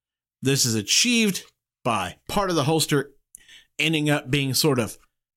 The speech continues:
pinched in and held, uh, on either side of the trigger guard while it's resting in the holster, holster. That means it will not fall out of the holster and that you must put forth a little effort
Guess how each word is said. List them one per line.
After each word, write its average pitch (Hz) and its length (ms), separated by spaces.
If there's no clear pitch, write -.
pinched 196 460
in 170 400
and 113 240
held, 160 500
uh, 110 300
on 127 160
either 156 180
side 143 240
of 123 80
the 117 60
trigger 135 300
guard 113 340
while 120 140
it's 110 140
resting 117 340
in 113 100
the 107 80
holster, 98 360
holster. 113 360
That 170 180
means 170 300
it 127 100
will 113 140
not 151 260
fall 190 220
out 139 400
of 143 100
the 147 80
holster 151 480
and 123 180
that - 380
you 123 140
must 143 300
put - 240
forth 135 400
a 110 100
little 123 300
effort 131 400